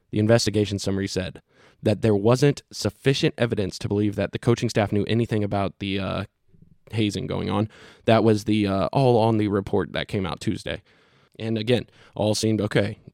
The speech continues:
Staff couldn't have known. All seemed above board. Two weeks. Cool. Pat Fitzgerald is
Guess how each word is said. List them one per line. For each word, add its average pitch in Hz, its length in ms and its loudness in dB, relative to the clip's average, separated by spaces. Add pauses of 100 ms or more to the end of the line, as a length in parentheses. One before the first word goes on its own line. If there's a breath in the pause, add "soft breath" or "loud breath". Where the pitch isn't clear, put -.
(120)
Staff - 380 -4
couldn't 104 220 0
have 101 100 0
known. 101 300 -6 (140)
All 104 140 -2
seemed 104 200 -2
above 104 320 0
board. - 280 -6 (560)
Two 117 160 0
weeks. - 500 -6
Cool. 98 320 -2 (360 soft breath)
Pat 101 180 -2
Fitzgerald 104 460 -2
is 98 240 -6